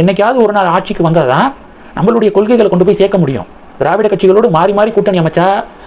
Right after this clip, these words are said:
அந்த போட்டியிடக்கூடியவர்கள் வேணா சட்டமன்ற உறுப்பினர் ஆகலாம், அதனால கட்சிக்கு எந்த பலனும் கிடையாது. இப்ப திமுக கூட்டணியில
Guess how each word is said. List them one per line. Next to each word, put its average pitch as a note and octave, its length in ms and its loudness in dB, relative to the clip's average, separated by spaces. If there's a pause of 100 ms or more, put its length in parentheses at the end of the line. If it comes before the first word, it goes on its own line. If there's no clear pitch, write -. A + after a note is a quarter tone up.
(280)
அந்த B3 100 -2 (100)
போட்டியிடக்கூடியவர்கள் A#3 880 2 (100)
வேணா F#3 220 0
சட்டமன்ற G3+ 360 0
உறுப்பினர் F#3 340 2
ஆகலாம், E3+ 260 -2 (360)
அதனால D#3+ 220 2 (120)
கட்சிக்கு A3 340 -2
எந்த G3+ 160 0
பலனும் F#3 260 0
கிடையாது. C#3+ 340 2 (600)
இப்ப - 160 -2
திமுக A3+ 340 2
கூட்டணியில F3 360 0